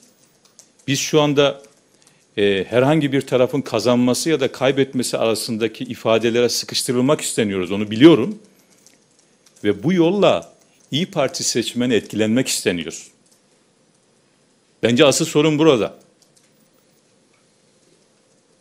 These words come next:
Oysa ki biz İYİ Parti olarak Türkiye'nin her mecrasında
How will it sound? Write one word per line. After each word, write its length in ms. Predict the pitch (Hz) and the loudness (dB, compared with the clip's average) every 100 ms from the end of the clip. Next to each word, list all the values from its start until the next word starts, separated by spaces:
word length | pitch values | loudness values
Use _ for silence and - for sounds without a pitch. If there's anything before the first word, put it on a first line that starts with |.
| _ _ _ - | _ _ _ -2
Oysa 280 | 117 - 156 | 0 0 -2
ki 180 | 127 | -2
biz 200 | 165 170 - | -2 -4 -6
İYİ 200 | 160 202 | -6 -2
Parti 300 | 180 151 160 | 2 2 2
olarak 420 | 139 147 180 - - _ _ _ _ _ | 2 4 2 -4 -20 _ _ _ _ _
Türkiye'nin 720 | - 170 165 165 160 165 - - _ _ _ _ _ _ _ _ - _ _ | -6 -4 0 2 2 0 -6 -20 _ _ _ _ _ _ _ _ -20 _ _
her 420 | 151 214 180 170 | 6 6 6 0
mecrasında 1120 | 131 135 127 127 123 131 123 165 170 - | 0 2 4 4 4 -2 -4 -2 -4 -6